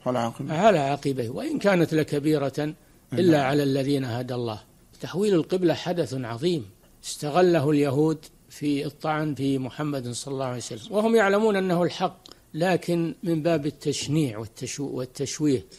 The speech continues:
Speaker 2: للرسول صلى الله عليه وسلم. فلما حولت القبلة، أولا أن هذا أمر الله جل وعلا، والواجب على المسلم أن يتبع أمر الله.
Speaker 1: نعم.
Speaker 2: فحيث أمرك أن تتوجه،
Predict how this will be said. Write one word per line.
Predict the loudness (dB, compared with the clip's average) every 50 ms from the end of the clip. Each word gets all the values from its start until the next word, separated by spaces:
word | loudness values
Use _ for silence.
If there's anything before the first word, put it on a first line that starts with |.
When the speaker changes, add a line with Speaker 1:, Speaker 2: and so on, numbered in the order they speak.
| -20 _ _ _
Speaker 2:
للرسول | -10 -8 -6 -4 -4 -4 -2 -2 -4 -4
صلى | -2 -4 -4 -4
الله | -2 0 0 0 0 -2
عليه | -4 -2 -2 -2 -2 -4 -4
وسلم. | -6 -8 -8 -8 -10 -10 -10 -14 -20 _ _ _ _ _ -8
فلما | -6 -4 -2 0 0 0
حولت | 0 0 0 2 2 4 4 4 2 0 -2
القبلة، | -6 -6 -2 -4 -4 -2 -2 -4 -4 -4 -6 -12 _ _ _ -20 -20 -14 _
أولا | 0 2 4 4 4 4 4 2 0 0
أن | 0 0 0
هذا | 2 2 2 4 4 2 2
أمر | 2 0 2 2
الله | 2 2 0 0 -2
جل | -6 -8 -8 -8 -8
وعلا، | -10 -10 -12 -14 -10 -4
والواجب | -2 0 2 4 4 2 2 0 -2 -2
على | -2 0 0
المسلم | 0 0 -2 -2 -4 -4 -4 -4 -4 -6 -8 -6
أن | -4 -2 -2
يتبع | -2 -4 -4 -4 -6 -4 -4 -4 -2 0 0
أمر | 0 -2 -2 -6
الله. | -8 -10 -14 -16 -20 _ _ _ _ -10
Speaker 1:
نعم. | -6 -6
Speaker 2:
فحيث | -4 2 4 4 4 6 6
أمرك | 4 4 4 4 4 4 4 2 2 0
أن | 0 0 0 0
تتوجه، | -2 -2 -2 0 0 0 0 -2 -2 -2 -2 -2 -2